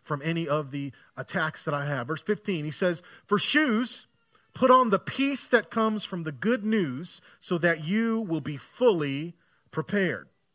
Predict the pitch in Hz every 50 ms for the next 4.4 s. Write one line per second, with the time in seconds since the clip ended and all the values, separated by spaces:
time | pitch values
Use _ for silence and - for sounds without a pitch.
0 | _ _ _ _ _ _ _ _ - - - - - - 254 269 247 185 202 185
1 | 156 175 185 185 175 165 - 180 180 202 120 123 123 - _ - - _ _ -
2 | 156 151 139 120 147 156 160 156 139 127 131 127 139 135 135 131 127 - - 170
3 | 147 113 120 - - - 156 120 - 160 156 131 - 139 117 110 147 139 131 127
4 | 127 127 135 135 135 135 135